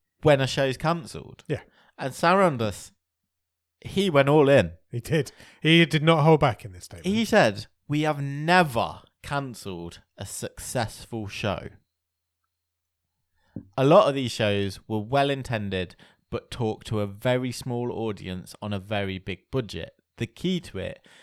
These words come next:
Speaker 1: is that we need to be able to talk to a smaller d-, audience on a small budget and a large audience at a large budget.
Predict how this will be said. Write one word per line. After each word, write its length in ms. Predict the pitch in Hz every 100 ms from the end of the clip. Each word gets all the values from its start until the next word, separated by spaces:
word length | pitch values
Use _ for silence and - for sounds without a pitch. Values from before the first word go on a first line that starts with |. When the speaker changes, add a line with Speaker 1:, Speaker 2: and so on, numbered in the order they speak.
| _
Speaker 1:
is 140 | 110 101
that 120 | 110
we 180 | 107 107
need 180 | 110 104
to 80 | -
be 80 |
able 120 | 104 101
to 140 | -
talk 260 | - 107 -
to 100 | 98
a 60 |
smaller 540 | - - 143 156 165 143
d-, 100 | 135 -
audience 500 | 135 120 117 92 -
on 100 | 107
a 60 | 104
small 400 | - 156 190 139
budget 520 | 107 95 98 92 - _ - _
and 120 | - 101
a 80 |
large 440 | 107 113 135 127 107
audience 500 | 101 92 90 85 -
at 160 | - -
a 60 | 104
large 580 | 104 113 123 113 - -
budget. 480 | 85 - - -